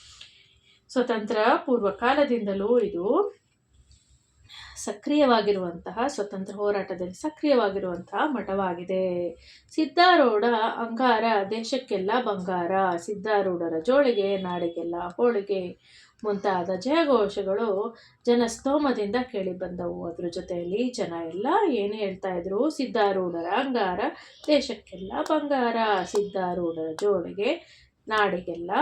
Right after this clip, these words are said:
ಹೋಳಿಗೆ", ಈ ಥರ ಎಲ್ಲ ಬೇರೆ ಬೇರೆ ರೀತಿ ಸ್ಲೋಗನ್ಸನ್ನ ಹೇಳ್ತಾ ಜನ ಎಲ್ಲ, ಆ, ಜಯಘೋಷ ಮಾಡ್ತಾ ಇದ್ರು.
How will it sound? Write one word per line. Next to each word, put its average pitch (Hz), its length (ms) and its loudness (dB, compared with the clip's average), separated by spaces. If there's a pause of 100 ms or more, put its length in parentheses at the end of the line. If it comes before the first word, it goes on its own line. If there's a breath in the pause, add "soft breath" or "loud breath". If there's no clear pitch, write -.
ಹೋಳಿಗೆ", 233 760 4
ಈ 175 120 -2
ಥರ 170 200 -8
ಎಲ್ಲ 165 320 -8 (120)
ಬೇರೆ 208 200 6
ಬೇರೆ 202 260 2
ರೀತಿ 185 340 -6
ಸ್ಲೋಗನ್ಸನ್ನ 196 880 -4
ಹೇಳ್ತಾ 202 440 0
ಜನ 185 220 -6 (120)
ಎಲ್ಲ, 185 180 -10 (1080 soft breath)
ಆ, 269 180 0
ಜಯಘೋಷ 277 600 6
ಮಾಡ್ತಾ 226 440 0
ಇದ್ರು. 175 580 0